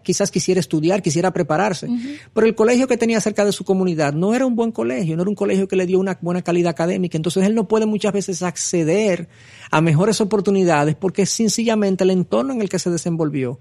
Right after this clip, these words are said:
Speaker 1: no le dio
Speaker 2: No le
Speaker 1: esas
Speaker 2: dio la
Speaker 1: oportunidades.
Speaker 2: oportunidad. Sí, sí.
Speaker 1: Entonces, muchas veces el que tiene dinero tiende a ser muy duro e implacable
Speaker 2: Sí.
Speaker 1: con el que no tiene. Y piensan, los que tienen mucho, que se han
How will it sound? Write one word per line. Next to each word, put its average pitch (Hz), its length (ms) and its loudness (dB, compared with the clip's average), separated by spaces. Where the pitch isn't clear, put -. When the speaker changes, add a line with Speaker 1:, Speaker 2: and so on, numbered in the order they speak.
Speaker 1:
no 202 200 2
le 247 140 0
dio 220 160 0
Speaker 2:
No 294 60 2
le - 40 0
Speaker 1:
esas 214 160 0
Speaker 2:
dio 208 60 -4
la 208 60 -6
Speaker 1:
oportunidades. 147 640 -2
Speaker 2:
oportunidad. 185 160 -14
Sí, - 180 -10
sí. - 140 -12
Speaker 1:
Entonces, 180 200 0
muchas 208 300 4
veces 208 280 4
el 180 120 2
que 160 140 2
tiene 202 340 2
dinero 147 440 0
tiende 226 260 -2
a 226 40 0
ser 226 200 -2
muy 208 280 0
duro 175 440 2
e 151 60 2
implacable 165 920 -2
Speaker 2:
Sí. 208 260 -8
Speaker 1:
con 175 160 4
el 165 80 2
que 170 120 0
no 170 140 0
tiene. 139 420 -2
Y 185 140 4
piensan, 196 640 4
los 139 220 0
que 143 120 -2
tienen 208 380 6
mucho, 196 420 4
que 139 120 0
se 147 220 2
han 185 320 2